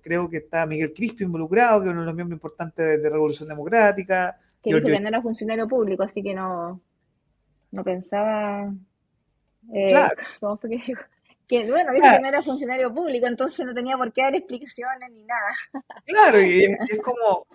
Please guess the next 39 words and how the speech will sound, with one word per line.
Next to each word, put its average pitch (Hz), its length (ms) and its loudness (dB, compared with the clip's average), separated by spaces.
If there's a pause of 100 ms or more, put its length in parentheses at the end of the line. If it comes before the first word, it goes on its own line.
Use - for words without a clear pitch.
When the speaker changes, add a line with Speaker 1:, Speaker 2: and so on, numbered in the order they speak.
Speaker 1:
bien 233 320 4
sospechoso, 185 840 -2
<laughs> - 20 0
diría, 180 580 6 (640)
a 170 380 4
un 185 260 0
humorista 190 480 2
por 165 160 0
ahí. 131 460 -4 (580)
Pero 180 180 4
aquí 190 180 0
nos 330 140 0
enfrentamos 226 680 -2
a 202 160 -4
que, 220 540 0
eh, 175 380 -2
estamos 185 420 -6
en 196 60 -8
un, 170 640 -10 (360)
eh, - 200 -12
eh, - 160 -12 (180)
es 165 80 -8
muy 170 160 -4
bajo 160 460 0
el 151 60 2
aumento, 151 520 -6
¿no? 190 280 -10
O 147 200 4
es 143 140 2
alto 147 340 2
el 143 80 2
aumento 143 420 -4
de 139 140 -8
tres 147 200 -8
coma 143 200 -8
cinco 143 440 -10
en 139 80 -8
el 135 100 -10
presupuesto. 151 800 -6